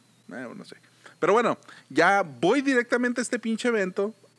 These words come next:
Eh, invito a mi hermano, y mi hermano es el que, el que dijo esa frase legendaria, ¿no? De que a pesar de que fue gratis, me siento estafado.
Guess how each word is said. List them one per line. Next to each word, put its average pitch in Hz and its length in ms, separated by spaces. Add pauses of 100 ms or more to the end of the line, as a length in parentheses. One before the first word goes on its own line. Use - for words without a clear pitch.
Eh, 127 240
invito 151 380
a 202 60
mi 202 100
hermano, 147 680
y 139 120
mi 135 120
hermano 127 360
es 139 100
el 143 160
que, 98 480
el 101 220
que 101 140
dijo 107 280
esa 120 180
frase 113 400
legendaria, 95 540
¿no? 101 180
De 90 140
que 87 380
a 87 80
pesar 110 280
de 123 100
que - 140
fue 117 200
gratis, 113 420
me 104 80
siento 95 300
estafado. 107 580